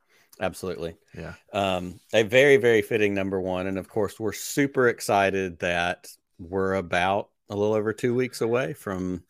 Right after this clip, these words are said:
Speaker 2: It's
Speaker 1: finding out what it's gonna be and finding out what it's gonna mean.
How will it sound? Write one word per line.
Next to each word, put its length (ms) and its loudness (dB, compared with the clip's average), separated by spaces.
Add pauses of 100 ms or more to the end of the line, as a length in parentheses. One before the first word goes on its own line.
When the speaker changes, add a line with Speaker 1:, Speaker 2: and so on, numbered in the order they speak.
(120)
Speaker 2:
It's 500 -14
Speaker 1:
finding 400 4
out 200 4
what 120 6
it's 160 2
gonna 160 -2
be 260 0
and 160 -10
finding 280 -6
out 120 -6
what 140 -2
it's 140 -6
gonna 180 -2
mean. 480 -2